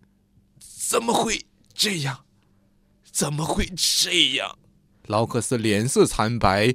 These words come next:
抑郁浓浓。吉拉尔德警官冷冷地说：“劳克斯先生，你的确很狡猾，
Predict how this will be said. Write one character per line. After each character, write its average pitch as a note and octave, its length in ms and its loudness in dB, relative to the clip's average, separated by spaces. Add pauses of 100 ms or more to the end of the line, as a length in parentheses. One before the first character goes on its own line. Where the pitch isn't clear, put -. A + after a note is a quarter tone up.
(120)
抑 G#2+ 400 -2
郁 F2+ 140 -2
浓 G2 280 0
浓。 G2 280 2 (840)
吉 C#3 140 -2
拉 F#3+ 100 4
尔 A2+ 180 4
德 A2+ 200 0
警 G#2+ 180 -6
官 G#2+ 220 -4
冷 A2+ 160 -4
冷 G2+ 100 -8
地 F2+ 100 -14
说 G2+ 300 -6 (1200)
：“劳 G2+ 300 -2
克 G#2 220 -6
斯 F#2+ 220 -8
先 F2+ 260 -6
生， - 220 -8 (640)
你 C3+ 340 -4
的 D3+ 300 -2
确 G3 120 0
很 A#2+ 220 -4
狡 - 260 -6
猾， F2+ 260 -8